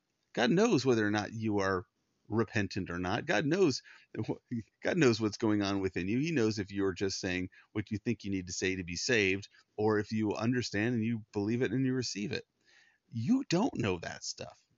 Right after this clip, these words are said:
You cannot see the heart of man. You cannot rightfully judge the thoughts or intents of another person. And so you have to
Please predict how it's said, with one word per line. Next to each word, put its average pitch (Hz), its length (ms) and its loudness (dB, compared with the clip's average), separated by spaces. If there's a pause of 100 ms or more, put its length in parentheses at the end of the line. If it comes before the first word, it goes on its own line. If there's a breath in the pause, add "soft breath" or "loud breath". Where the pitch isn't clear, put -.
(280)
You 180 180 -2
cannot 190 360 0
see 185 260 -2
the 175 100 2
heart 107 200 2
of 98 80 -4
man. 110 220 0
You 147 100 -2
cannot 156 240 -4
rightfully 131 420 0
judge 117 460 -2
the 113 180 -4
thoughts 107 340 -2
or 110 100 -2
intents 110 500 -4 (100)
of 117 200 -2 (100)
another 120 260 0
person. 175 440 -6 (280 loud breath)
And 151 140 2
so 160 320 0 (240 loud breath)
you 170 580 2
have 147 360 0 (100)
to 127 380 0